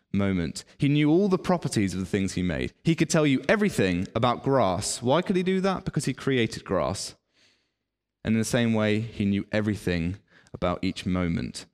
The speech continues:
that he made. Every single thing happens because God has caused it to happen. He w-, he has either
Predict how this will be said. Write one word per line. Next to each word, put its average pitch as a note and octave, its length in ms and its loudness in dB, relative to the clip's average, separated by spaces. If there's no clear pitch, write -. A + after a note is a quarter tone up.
that - 140 -8
he F2+ 160 -2
made. F2 340 -2
Every B2+ 520 0
single G2+ 460 0
thing F2 520 -4
happens E2 680 -6
because G2 220 -6
God F2 440 -2
has - 140 -6
caused E2+ 340 -6
it - 140 -8
to - 80 -12
happen. - 420 -6
He A2+ 80 2
w-, G#2+ 180 2
he A#2 200 0
has A2 120 2
either G2 400 4